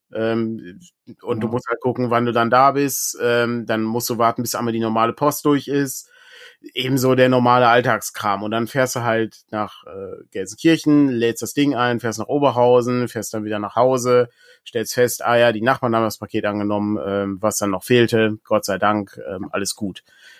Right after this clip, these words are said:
Speaker 1: Ähm, aber ich erinnere mich, ich hab, musste auch mal irgendwie ein so ein Paket abholen, das war auch dann mehr und dann schleppst du dann so, ja, gehst du halt zu Fuß hin, weil die Post nicht so weit weg ist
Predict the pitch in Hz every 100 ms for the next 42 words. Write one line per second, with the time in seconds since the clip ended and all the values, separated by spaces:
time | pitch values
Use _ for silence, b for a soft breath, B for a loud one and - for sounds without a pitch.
0 | b - 95 92 92 92 90 - 104 107
1 | 101 92 - - 76 107 131 131 131 -
2 | 120 - 107 123 127 117 131 113 120 127
3 | 123 127 120 117 127 123 120 131 123 113
4 | 113 92 113 117 110 107 113 123 110 113
5 | 113 107 - 113 - 120 117 113 113 98
6 | 107 - 117 110 120 117 110 113 117 -
7 | 139 - 156 156 - _ _ 113 117 -
8 | 127 135 120 117 110 113 117 147 -